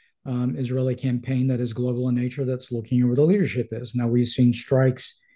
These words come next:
um, already in, uh, uh, in Syria, strikes in Lebanon that's gone after leadership.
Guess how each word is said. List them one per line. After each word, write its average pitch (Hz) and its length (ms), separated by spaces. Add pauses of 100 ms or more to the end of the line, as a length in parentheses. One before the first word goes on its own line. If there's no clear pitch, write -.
(360)
um, 123 340
already 131 720
in, 127 380
uh, 120 480 (340)
uh, 127 200
in 143 120
Syria, 147 600
strikes 131 720 (140)
in 120 560
Lebanon 131 480
that's 120 140
gone 127 200
after 127 240
leadership. 135 640